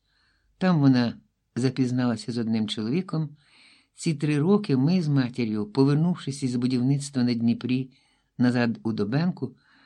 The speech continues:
були самі. Міст тоді вже поставили,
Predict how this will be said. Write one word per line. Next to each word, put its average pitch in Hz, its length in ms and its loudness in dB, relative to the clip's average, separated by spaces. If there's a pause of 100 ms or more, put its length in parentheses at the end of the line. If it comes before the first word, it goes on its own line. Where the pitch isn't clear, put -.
(300)
були 135 360 2 (140)
самі. 120 540 0 (600)
Міст 147 340 2
тоді 131 240 0
вже 120 140 -2
поставили, 120 760 -2